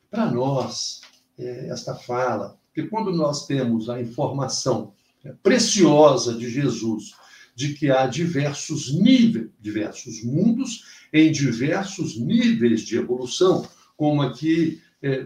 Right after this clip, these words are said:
traduz com muita fidelidade o nosso Emmanuel. Existe, então, um es-, um espaço incomensurável, mundos berços, mundo, mundos experiências,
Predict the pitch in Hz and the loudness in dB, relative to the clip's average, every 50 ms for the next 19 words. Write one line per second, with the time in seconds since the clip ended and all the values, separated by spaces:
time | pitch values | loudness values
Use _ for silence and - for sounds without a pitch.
0 | 117 - - 175 165 127 113 135 165 185 185 175 - - - - - _ _ _ | -10 -8 -4 -2 -2 -2 0 0 2 2 2 0 -2 -6 -10 -14 -20 _ _ _
1 | _ _ - 139 131 131 208 285 285 294 - - - - - - 170 165 - - | _ _ -6 -4 -2 2 4 4 4 4 2 0 -2 -2 -6 -8 -6 0 4 4
2 | - - 202 202 - 147 139 143 151 147 143 170 180 175 180 - _ _ - 151 | 4 4 2 0 0 2 2 2 0 -2 -2 -4 -4 -6 -6 -10 _ _ -6 -4
3 | 143 127 127 127 127 - - 175 180 151 165 165 156 127 117 113 101 - - _ | -2 0 0 0 -2 0 2 4 4 6 6 6 4 4 4 0 -2 -4 -8 _
4 | _ _ - - 156 143 151 196 196 196 - - 170 - 185 196 202 202 196 190 | _ _ -2 -2 -2 0 0 -2 -2 0 -2 -2 0 0 0 2 4 4 4 2
5 | - - 165 170 175 170 165 - - - 170 156 156 - - - 156 - - 131 | 2 0 0 0 0 0 0 -2 -2 -2 0 0 0 -2 -4 -6 -8 -6 -6 -6
6 | 120 123 120 - - 202 156 131 131 143 151 147 170 180 175 180 - _ _ - | -4 -4 -6 -4 -2 0 0 2 2 0 -2 -2 -2 -2 -2 -4 -8 _ _ -2
7 | 202 262 277 247 196 196 - - - 131 127 123 120 - - - - - - - | 2 2 2 4 2 0 -2 -2 -2 -4 -4 -4 -4 -6 -16 -20 -20 -20 -20 -20
8 | - - - - - _ _ _ _ _ _ _ - 196 233 - - 233 233 233 | -20 -20 -20 -20 -20 _ _ _ _ _ _ _ 0 2 4 4 4 2 2 0
9 | 233 - - - _ - 170 196 233 233 196 196 185 - 185 185 - - - - | -2 -4 -8 -16 _ -8 -4 0 0 0 0 0 4 8 8 8 6 4 0 8
10 | 185 190 185 165 160 156 170 185 190 180 175 - - - - - - - - - | 10 10 10 10 8 8 8 8 6 4 0 -4 -6 -8 -8 -10 -10 -10 -12 -14
11 | - - - - _ | -14 -16 -18 -20 _